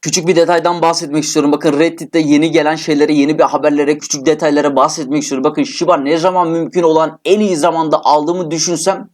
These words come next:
üzülerek anlıyorum ki gerçekten düşecek falan filan vesaire. İnsanlar her şeyi yorum yapıyor. Bakın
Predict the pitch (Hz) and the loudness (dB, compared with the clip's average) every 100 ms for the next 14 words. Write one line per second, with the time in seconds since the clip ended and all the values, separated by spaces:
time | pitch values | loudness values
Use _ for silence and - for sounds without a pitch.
0 | - 220 190 220 226 208 185 185 202 226 | -8 -4 0 2 2 2 2 2 2 2
1 | 208 220 165 214 214 175 220 196 190 180 | 0 -2 2 0 0 -4 -4 -2 -6 0
2 | 185 190 180 180 185 180 180 170 175 - | 0 2 0 0 0 -2 -2 0 0 2
3 | 190 196 147 - 170 190 180 147 180 180 | 2 2 0 -2 -4 -2 0 2 2 0
4 | 170 143 156 175 139 139 139 135 | -2 0 0 0 -2 -2 -2 -6